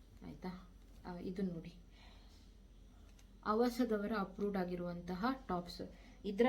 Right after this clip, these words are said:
ಎಮ್ ಆರ್ ಪಿ ಅಂತೂ ನೀವು ಹೇಳೋದೇ ಬೇಡ, ಏಟ್ ನೈಂಟಿ ನೈನ್. ಆ, so ನೈನ್ ಹಂಡ್ರೆಡ್ ರುಪೀಸ್,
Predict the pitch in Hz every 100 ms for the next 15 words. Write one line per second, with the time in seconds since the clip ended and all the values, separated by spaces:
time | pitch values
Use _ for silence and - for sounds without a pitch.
0 | 254 233 240 233 233 220 214 233 226 214
1 | 208 202 196 180 175 170 - - - -
2 | - 208 202 190 180 180 190 175 208 -
3 | - - - - - - - 185 185 185
4 | 185 180 - - 202 196 202 208 196 185
5 | 190 190 180